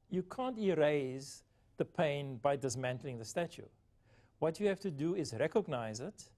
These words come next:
and build on it, a-, and build resolve for change. And the resolve has to be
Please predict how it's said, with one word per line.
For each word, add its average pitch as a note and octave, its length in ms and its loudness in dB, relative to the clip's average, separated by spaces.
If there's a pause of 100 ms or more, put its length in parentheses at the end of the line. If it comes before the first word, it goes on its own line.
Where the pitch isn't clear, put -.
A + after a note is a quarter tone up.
(600)
and D3+ 260 -2
build G3 260 6
on D3+ 140 0
it, - 340 -10 (520)
a-, E3 120 -4 (100)
and C#3+ 200 0
build F#3+ 220 4
resolve C3+ 640 2 (480)
for E3+ 100 -2
change. C3+ 560 -2
And D3+ 160 -2
the C#3+ 80 4
resolve D3+ 460 4
has E3+ 320 0
to G#3 100 -10
be E3 220 -6